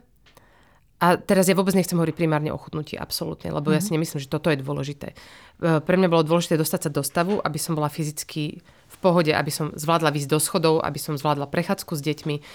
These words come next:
Speaker 1: aby som zvládla zobrať dieťa na ruky. A, a to nesúvisí s tým, či som schudla, alebo som neschudla. E, čiže,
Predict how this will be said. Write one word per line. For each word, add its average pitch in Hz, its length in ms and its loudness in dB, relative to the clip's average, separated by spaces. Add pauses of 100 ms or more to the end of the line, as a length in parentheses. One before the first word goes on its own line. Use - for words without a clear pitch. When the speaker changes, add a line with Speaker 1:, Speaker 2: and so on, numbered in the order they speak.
(200)
Speaker 1:
aby 165 140 2
som 180 100 0
zvládla 147 480 2
zobrať 185 380 4
dieťa 151 240 0
na 143 100 4
ruky. - 320 -4 (640)
A, 151 560 6
a - 340 -4
to - 200 -2
nesúvisí 160 420 2
s - 60 -10
tým, 160 100 -2
či 147 160 -6
som 151 160 -2
schudla, 147 320 -2
alebo 139 160 -2
som 143 160 -4
neschudla. - 480 -6 (840)
E, 170 100 2 (300)
čiže, 170 760 4